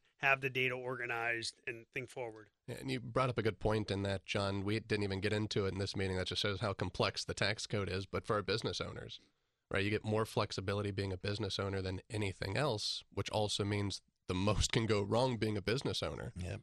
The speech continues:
Speaker 2: So you really wanna make sure you're working with the C P A and you're being very diligent in how you're tracking your income and your expenses.
Speaker 3: It's the best tax planning tool you have.
Speaker 2: That's
Speaker 1: That's
Speaker 2: absolutely
Speaker 1: it.
Speaker 2: right.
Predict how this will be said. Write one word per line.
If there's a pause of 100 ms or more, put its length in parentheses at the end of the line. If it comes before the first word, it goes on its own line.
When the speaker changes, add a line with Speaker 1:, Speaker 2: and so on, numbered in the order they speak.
Speaker 2:
So
you
really
wanna
make
sure
you're
working
with
the
C
P
A
and
you're
being
very (100)
diligent
in
how
you're
tracking
your
income (180)
and
your
expenses.
Speaker 3:
It's
the
best
tax
planning
tool
you
have. (160)
Speaker 2:
That's
Speaker 1:
That's (160)
Speaker 2:
absolutely
Speaker 1:
it.
Speaker 2:
right.